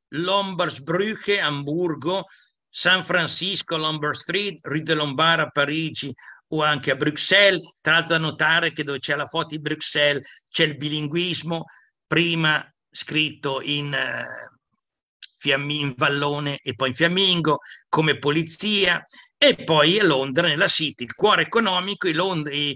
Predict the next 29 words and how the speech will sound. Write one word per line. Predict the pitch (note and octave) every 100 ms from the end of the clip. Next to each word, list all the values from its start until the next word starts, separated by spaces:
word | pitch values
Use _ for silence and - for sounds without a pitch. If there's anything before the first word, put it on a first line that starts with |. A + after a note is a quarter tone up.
| - -
i, | - C#3+ C#3 C#3 C3+ C3
gli | C3+
albionici, | F#3 F#3 D#3 A3 C#3+ B2+ - C3
che | D3+
sono | - F#3 D#3+
molto | D3+ G3 F#3 C#3
nazionalisti, | C#3 B2+ F3+ A3 F#3 C#3+ A2 - E3 E3 - - _
nel, | D#3+ G#3 G#3 D#3 C#3 C3 B2+ B2+ B2
come | - G#3+ F3+ D#3 C#3+ C#3 C3+
in | D#3+
una | F3+ F#3
delle | D#3+ C#3+ C3 _
principali | D#3+ D#3+ D3+ - F3 D3 B2
vie | D#3 D#3
economiche, | - D3 C#3 B2 A#2+ A#2+ C3 A#2+ -
nella | C#3+ D3 C3+
City, | F#3 D#3+ B2+
nel | B2+ B2
cuore | - D#3 C3+
economico | B2 D3+ D#3+ C3+ B2+ G3
di | F3
Londra, | A#2+ A2 - - -
ha | - A#3
messo | C3 A#2+ - F3
una | D3
via | A2+ B2+ A2 -
dedicata | A#2 C#3 C#3 C3+ A#2+ A2+ B2
ai |
lombardi. | B2 C3 B2+ G#2+ G2+ A#2